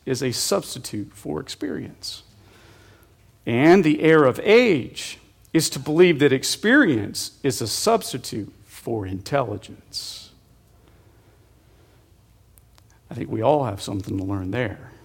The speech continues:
And that was well said by him. Well,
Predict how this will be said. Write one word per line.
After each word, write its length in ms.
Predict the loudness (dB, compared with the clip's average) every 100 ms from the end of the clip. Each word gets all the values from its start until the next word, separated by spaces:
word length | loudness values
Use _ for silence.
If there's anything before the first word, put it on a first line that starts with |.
| -20 -20 -20 -20 _ _ _ _ -16
And 100 | -6
that 160 | -6 -4
was 140 | -8
well 260 | -6 -6 -6
said 340 | -6 -4 -4
by 140 | -6 -10
him. 300 | -12 -12 -16 -20 _ _ _ _ _ _ _ _ -20 -4
Well, 320 | -2 0 -4